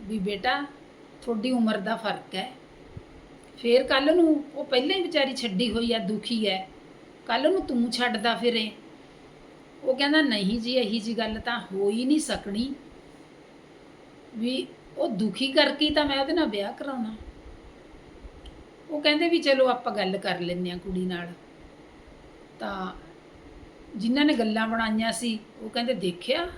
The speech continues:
ਅਸੀਂ ਤਾਂ ਪਹਿਲਾਂ ਹੀ ਕਹਿੰਦੇ ਸੀ ਵੀ ਇਹਦੇ ਕੋਲ ਬੰਦੇ ਆਉਂਦੇ ਨੇ, ਆਹੀ ਦੇਖਿਆ ਸੀ ਅੰਦਰੋਂ ਨਿਕਲਦਾ, ਇਹਨਾਂ ਦੀ ਤਾਂ ਗੱਲਬਾਤ ਸੀ।" ਤਾਂ ਹੁਣ ਸਰਪੰਚ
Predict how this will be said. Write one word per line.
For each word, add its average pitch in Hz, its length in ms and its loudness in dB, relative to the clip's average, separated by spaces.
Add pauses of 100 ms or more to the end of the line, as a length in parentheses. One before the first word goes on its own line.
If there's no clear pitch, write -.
(440)
ਅਸੀਂ 202 160 -8
ਤਾਂ 208 80 -6
ਪਹਿਲਾਂ 202 320 -2
ਹੀ 349 60 4
ਕਹਿੰਦੇ 339 260 2
ਸੀ 320 120 -6
ਵੀ 302 80 -4
ਇਹਦੇ 311 120 -2
ਕੋਲ 370 140 -4
ਬੰਦੇ 226 340 -2
ਆਉਂਦੇ 240 160 -4
ਨੇ, 254 60 -2
ਆਹੀ 240 300 0
ਦੇਖਿਆ 214 420 -4
ਸੀ 254 160 -8
ਅੰਦਰੋਂ 247 280 -2
ਨਿਕਲਦਾ, 277 500 -4 (400)
ਇਹਨਾਂ 226 200 0
ਦੀ 320 60 0
ਤਾਂ 285 140 -2
ਗੱਲਬਾਤ 196 580 -2
ਸੀ।" 262 240 -10 (640)
ਤਾਂ 254 200 2
ਹੁਣ 247 480 2 (2250)
ਸਰਪੰਚ 240 540 0